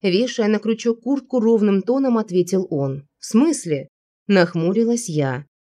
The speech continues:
«Твой дружок не стал снимать побои и писать заявление». Он развернулся и, проходя мимо меня на кухню, добавил:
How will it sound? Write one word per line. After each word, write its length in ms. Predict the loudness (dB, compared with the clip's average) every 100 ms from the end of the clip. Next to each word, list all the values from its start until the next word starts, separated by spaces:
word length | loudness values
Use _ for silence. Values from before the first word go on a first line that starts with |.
| _ _ _ -2
«Твой 220 | 2 2
дружок 420 | 2 2 2 2
не 120 | -2
стал 280 | 0 0 0
снимать 440 | 0 0 2 0
побои 400 | 0 0 2 0
и 40 | 0
писать 400 | -2 0 0 2
заявление». 760 | 2 2 2 0 0 -2 -4 -12 _ _ _
Он 160 | 2 4
развернулся 640 | 4 2 2 2 0 -2
и, 40 |
проходя 420 | 0 -2 0 2
мимо 240 | 2 4 2
меня 280 | 2 2 2
на 140 | 0
кухню, 360 | 0 -2 0 2
добавил: 680 | 2 2 0 0 -4 -6